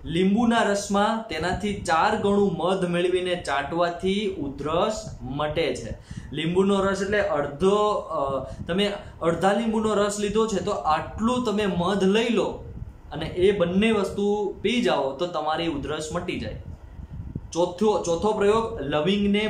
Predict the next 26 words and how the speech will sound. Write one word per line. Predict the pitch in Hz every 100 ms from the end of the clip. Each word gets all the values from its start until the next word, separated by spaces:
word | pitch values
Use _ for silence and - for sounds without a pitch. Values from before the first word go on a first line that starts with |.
| 170
મોંમાં | 151 170 185
રાખી | 180 165 160 190 220 226 - - - - - - - -
ચૂસવાથી | 185 196 - 226 233 233 226 233
પણ | - 226 156 - 143
ઉધરસ | 143 147 180 190 -
મટે | 139 - 185
છે, | 185 202
કારણ | 180 151 170
કે | 180
લવિંગની | 139 143 190 208
અંદર | 202 190
રહેલો | 180 156 165 175
જે | 170
રસ | 139 151 151
આપણા | 151 160 160
છાતીમાં | - - - 135 175 175
ઉતરે, | 180 185 196 208 170 -
કફ | 151 190 -
તૂટે | - 202 208 208
છે, | 208
એટલે | 202 160 135
ઉધરસ | 135 127 143 196 226 - -
મટે | 143 151 147 113
છે. | - - - - - - - - -
પાંચમો | 170 180 185 196 226
પ્રયોગ, | 226 208 220 226 -